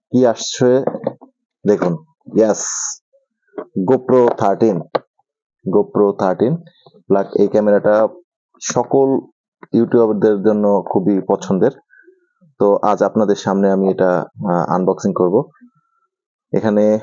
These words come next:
অনেক অ্যাক্সেসরিজ রয়েছে, একটা প্যাকেজ, টোটাল একটা প্যাকেজ। এখানে ব্যাটারি রয়েছে, এটার ভিতরে, এটার ভিতরে, আহ, ক্যামেরার কিছু অ্যাক্সেসরিজ রয়েছে।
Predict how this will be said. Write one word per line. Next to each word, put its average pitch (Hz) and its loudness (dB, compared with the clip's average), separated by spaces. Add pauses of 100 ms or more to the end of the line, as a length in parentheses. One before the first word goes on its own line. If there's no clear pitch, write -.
(600)
অনেক 123 2
অ্যাক্সেসরিজ 110 -2
রয়েছে, 101 0 (440)
একটা 113 -4
প্যাকেজ, 113 0 (760)
টোটাল 120 0
একটা 113 -4
প্যাকেজ। 107 -2
এখানে 101 0
ব্যাটারি 98 2
রয়েছে, 98 0 (600)
এটার 101 2
ভিতরে, 101 2 (340)
এটার 104 0
ভিতরে, 104 2
আহ, 95 0
ক্যামেরার 101 2
কিছু - -2
অ্যাক্সেসরিজ 98 0
রয়েছে। 98 0